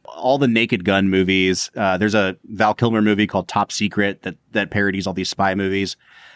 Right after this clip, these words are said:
And the thing in those movies is, like, even the action is getting made fun of. Like, the action is, is ridiculous and, like, not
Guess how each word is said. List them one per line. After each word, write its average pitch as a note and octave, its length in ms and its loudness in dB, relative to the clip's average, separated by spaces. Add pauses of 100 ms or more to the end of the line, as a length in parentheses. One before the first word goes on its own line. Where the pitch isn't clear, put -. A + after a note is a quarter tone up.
(160)
And F#3 140 0
the F#3 60 0
thing D4+ 180 2
in C#4 80 4
those G3+ 200 2
movies D#3+ 320 2
is, A#2+ 160 -2
like, A#2+ 240 -2 (120)
even G3+ 340 2
the D#3+ 220 -2
action F3 720 -2
is C#3+ 160 0
getting D#3 280 2
made D3+ 220 2
fun D#3+ 220 2
of. E3+ 340 -2
Like, D3 140 0
the C#3+ 140 2
action D#3 340 0
is, A#2+ 300 0 (100)
is A#2 280 0
ridiculous A#2+ 640 0
and, G#2+ 140 0
like, G#2 200 -2
not A2 460 2